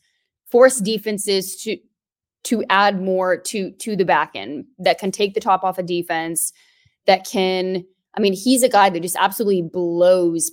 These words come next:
past guys that they don't challenge at the line of scrimmage. I mean, he, he forces you to add more guys and,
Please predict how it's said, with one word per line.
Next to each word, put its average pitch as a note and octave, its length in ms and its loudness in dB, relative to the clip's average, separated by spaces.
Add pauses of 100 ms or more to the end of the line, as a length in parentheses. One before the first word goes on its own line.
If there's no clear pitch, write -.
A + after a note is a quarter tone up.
(100)
past F3+ 640 -2
guys C#3 720 -4 (320)
that E3+ 400 2
they F#3+ 100 2
don't G3+ 180 -2
challenge G#3 260 -2
at G3 80 -16
the F#3+ 80 -8
line F#3+ 180 0
of F3+ 80 -4
scrimmage. F3 600 -2
I F3+ 60 -4
mean, F3 200 0
he, G#3 380 -4
he G#3+ 280 -6
forces G3+ 640 -2
you G3 180 -6
to - 140 -2
add F3+ 160 4
more F3+ 200 -2
guys E3+ 420 -2
and, E3+ 180 -4